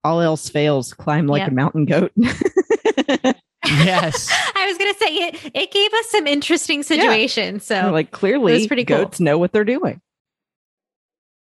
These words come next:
Speaker 1: Sometimes.
Speaker 3: Yeah.
Speaker 2: <laughs> Mm-hmm.
Speaker 1: <laughs> Uh, I also love, by the way, the
Speaker 2: <laughs>
Speaker 1: realistic way that they use the goats, where they have the goat headbutt him as soon as he climbs up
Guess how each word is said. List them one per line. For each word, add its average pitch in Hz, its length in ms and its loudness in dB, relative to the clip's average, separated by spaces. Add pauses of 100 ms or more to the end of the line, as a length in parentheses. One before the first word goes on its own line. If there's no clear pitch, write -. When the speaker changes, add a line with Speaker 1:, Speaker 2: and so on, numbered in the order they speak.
(320)
Speaker 1:
Sometimes. - 720 -4 (440)
Speaker 3:
Yeah. 311 140 2
Speaker 2:
<laughs> 285 160 2
Mm-hmm. 220 320 0
Speaker 1:
<laughs> - 420 -12
Uh, 170 260 0 (160)
I 180 100 2
also 208 360 2
love, 180 260 2
by 165 160 2
the 151 100 2
way, 156 220 2
the 147 340 2 (400)
Speaker 2:
<laughs> 143 340 -10
Speaker 1:
realistic 180 640 0
way 190 300 0
that 165 220 -2
they 143 160 0
use 196 420 0
the 156 100 -2
goats, 135 600 -2
where 143 280 2
they 143 200 -2
have 170 320 -2
the 143 80 0
goat 143 280 -2 (140)
headbutt 156 400 -2
him 123 220 -4
as 127 120 -6
soon 156 220 2
as 139 100 0
he 151 120 0
climbs 143 420 -2
up 135 140 0